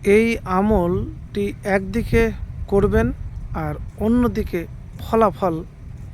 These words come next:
আল্লাহর গায়েবী সাহায্য আসবে। তো প্রিয় ভাই, আল্লাহর গায়েবী সাহায্য লাভের জন্য আপনাকে যে কাজটি করতে হবে সেটি হলো মোত্তাকি হতে হবে।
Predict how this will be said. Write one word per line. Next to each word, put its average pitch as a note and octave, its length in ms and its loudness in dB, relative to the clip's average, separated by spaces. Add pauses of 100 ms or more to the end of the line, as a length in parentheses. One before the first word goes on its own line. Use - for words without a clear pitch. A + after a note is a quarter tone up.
(400)
আল্লাহর G3+ 520 4 (360)
গায়েবী G3+ 320 4 (100)
সাহায্য E3 360 -2
আসবে। - 360 -4 (1400)
তো - 80 -6 (120)
প্রিয় A#3 260 4
ভাই, G3 280 2 (1800)
আল্লাহর G3 500 4
গায়েবী F3+ 360 2
সাহায্য F3+ 460 -4
লাভের F#3 340 2
জন্য F#3 260 0 (680)
আপনাকে F3+ 420 -2
যে F#3 140 0
কাজটি - 400 -2
করতে F#3 300 -4
হবে F3 280 -2 (680)
সেটি G#3 300 -2
হলো G#3 180 2 (260)
মোত্তাকি F3+ 500 0
হতে D3 220 -6
হবে। C3+ 240 -8